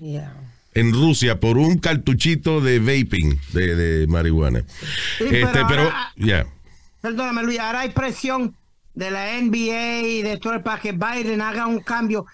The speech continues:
Speaker 3: porque acuérdate, originalmente iban a, a coger un ruso de estos que, que tienen aquí, eh, prisioneros,
Speaker 2: A intercambiar
Speaker 3: para cambiarlo
Speaker 2: prisioneros. Listen,
Speaker 3: por ella.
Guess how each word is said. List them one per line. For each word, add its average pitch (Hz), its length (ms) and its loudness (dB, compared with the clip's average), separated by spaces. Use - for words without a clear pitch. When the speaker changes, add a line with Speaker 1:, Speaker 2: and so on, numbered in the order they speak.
Speaker 3:
porque 208 200 -4
acuérdate, 247 520 -4
originalmente 220 880 -4
iban 233 300 -4
a, 240 240 -6
a 202 240 -4
coger 214 240 0
un 240 140 2
ruso 247 360 0
de 240 100 -4
estos 214 300 -4
que, 202 380 -4
que 190 100 -14
tienen 233 300 -2
aquí, 247 380 -2
eh, 202 220 -8
prisioneros, 240 480 -2
Speaker 2:
A - 20 6
intercambiar 139 540 4
Speaker 3:
para 151 80 2
cambiarlo 147 140 4
Speaker 2:
prisioneros. 120 300 2
Listen, 156 320 2
Speaker 3:
por 202 180 -2
ella. 190 440 -2